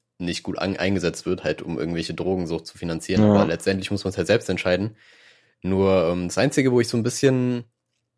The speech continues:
Speaker 1: also was ich nicht so cool finde, ist zum Beispiel, wenn halt irgendjemand anfängt, so, wenn du im Auto unterwegs bist, einfach so deine Scheibe zu wischen und dafür Geld zu verlangen. Weißt du,
Speaker 2: Ja,
Speaker 1: wenn
Speaker 2: Mann.
Speaker 1: was zu sagen. Das ist halt wack, aber wenn jemand fragt, so, "Ey, yo,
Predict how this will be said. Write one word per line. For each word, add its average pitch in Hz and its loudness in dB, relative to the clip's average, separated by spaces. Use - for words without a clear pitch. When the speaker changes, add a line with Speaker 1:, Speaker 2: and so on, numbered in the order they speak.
Speaker 1:
also 95 0
was 101 -2
ich 143 0
nicht 147 4
so 135 0
cool 151 6
finde, 131 2
ist - -2
zum 110 0
Beispiel, 113 0
wenn 107 2
halt 101 2
irgendjemand 107 0
anfängt, 110 0
so, 101 0
wenn 101 0
du 101 2
im 92 -2
Auto - -2
unterwegs 110 0
bist, - 0
einfach 104 -2
so 107 -6
deine 92 2
Scheibe 104 0
zu 90 -6
wischen 90 -4
und 90 -2
dafür 82 -2
Geld 82 -2
zu - -10
verlangen. 73 -4
Weißt 87 0
du, 110 6
Speaker 2:
Ja, 110 8
Speaker 1:
wenn 110 4
Speaker 2:
Mann. 107 4
Speaker 1:
was 98 0
zu 92 -2
sagen. 90 -2
Das 135 0
ist - -2
halt 90 4
wack, 95 2
aber 90 0
wenn 107 4
jemand 110 2
fragt, - 0
so, - -6
"Ey, 98 0
yo, 101 0